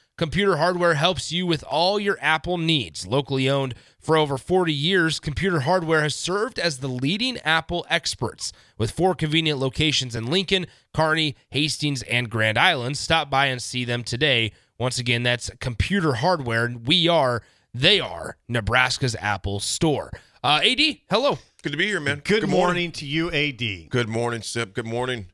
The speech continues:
Speaker 3: Rex Burkhead retires.
Speaker 2: Yes.
Speaker 3: Rex Burkhead, we didn't mention, A D was the impetus to Jack Hoffman's memorable run in that spring game of
Speaker 2: Yes, he
Speaker 3: yesteryear.
Speaker 2: was.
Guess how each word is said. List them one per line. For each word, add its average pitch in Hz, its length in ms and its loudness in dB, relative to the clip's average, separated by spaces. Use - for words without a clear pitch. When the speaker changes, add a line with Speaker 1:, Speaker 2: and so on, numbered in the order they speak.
Speaker 3:
Rex 143 320 0
Burkhead 160 600 -2
retires. 156 1080 -4
Speaker 2:
Yes. 85 460 -10
Speaker 3:
Rex 135 260 -2
Burkhead, 131 380 -4
we 127 140 -4
didn't 123 240 -2
mention, 123 340 -4
A 123 140 -6
D 120 140 -4
was 113 160 -4
the 101 100 -8
impetus 123 560 -6
to 104 160 -10
Jack 113 440 -6
Hoffman's 110 680 -4
memorable 107 480 -2
run 107 260 -2
in 101 120 -4
that 98 180 -6
spring 110 520 -4
game 110 460 -2
of 107 80 -4
Speaker 2:
Yes, 92 100 -2
he 98 80 -2
Speaker 3:
yesteryear. 107 540 -2
Speaker 2:
was. 110 140 -6